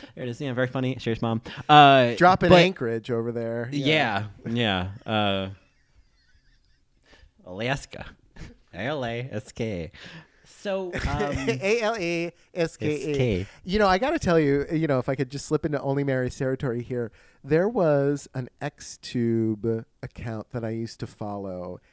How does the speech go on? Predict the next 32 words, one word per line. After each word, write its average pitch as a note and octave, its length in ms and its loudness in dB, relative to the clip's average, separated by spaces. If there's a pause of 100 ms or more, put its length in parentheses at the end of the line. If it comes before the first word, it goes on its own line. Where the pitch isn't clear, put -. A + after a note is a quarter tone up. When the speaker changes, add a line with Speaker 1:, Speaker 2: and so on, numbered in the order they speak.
(180)
Speaker 2:
and A#2 160 -12
he A#2 180 -10
was A2 800 -10
this, - 500 -8
like, - 200 -12
Alaskan A2+ 960 -10 (760)
polar, A#2+ 540 -4
not D3+ 240 -4
polar A2 280 -6
bear, G2 180 -12
but C#3 100 -2
it - 20 -2
was, C3+ 120 0
like, C3 100 -4
an A#2+ 80 -4
Alaskan C3 540 -4
artist C3+ 540 -2
or C#3 80 2
something C#3 260 -4
like C3+ 200 -6
that. C3+ 380 -4
And D3 240 -6
I B2 60 -4
Speaker 1:
Uh-huh. F2 340 -8
Speaker 2:
gotta F#4 200 0
say, E3 280 0 (180)
the D#3 80 0
men F#3+ 360 -2
from D4+ 160 -8
Alaska, B2+ 800 -6 (1200)
chef's - 360 -10
kiss. - 420 -18